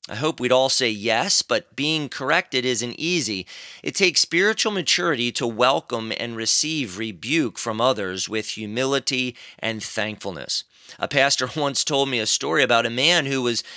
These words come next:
nominated for elder and in the vetting process confessed to having an anger problem. Well, the elders agreed with him and deemed him unqualified to be an elder. And guess what happened? He got angry at them.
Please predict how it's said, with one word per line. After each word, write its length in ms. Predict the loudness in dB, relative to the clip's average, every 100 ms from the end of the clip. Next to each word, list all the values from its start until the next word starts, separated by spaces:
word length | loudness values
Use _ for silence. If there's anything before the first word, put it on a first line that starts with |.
| -8
nominated 600 | 0 2 2 2 0 0 -2
for 160 | -2
elder 500 | -2 -4 -4 -8 -10 _ -8
and 120 | -6
in 100 | -4
the 60 |
vetting 380 | 0 2 2 0
process 640 | 0 2 2 0 0 0 -2
confessed 680 | -4 -6 -2 0 0 0
to 80 | -2
having 380 | 0 0 0 -2
an 120 | 0
anger 340 | 2 2 -2 -2
problem. 480 | -2 -4 -6 -14 -18 -20 -20 -18 -10
Well, 300 | 2 4 6
the 260 | 4 0 0 2
elders 420 | 2 2 0 0
agreed 480 | -2 -4 -2 -2 0
with 200 | 0 0
him 240 | 0 0
and 160 | -2 -2
deemed 340 | -2 -2 -2
him 140 | -2
unqualified 960 | -2 -2 -6 0 2 4 2 2 0 -2
to 40 |
be 160 | -8 -6
an 120 | -6
elder. 360 | -8 -8 -6 -8 -14 -20 -10
And 100 | 0
guess 180 | 2 4
what 120 | 4
happened? 420 | 4 4 0 -4 -6 _ _ _ _ -4
He 160 | 0 4
got 200 | 4 6
angry 400 | 4 2 2 2
at 120 | 4
them. 280 | 0 -2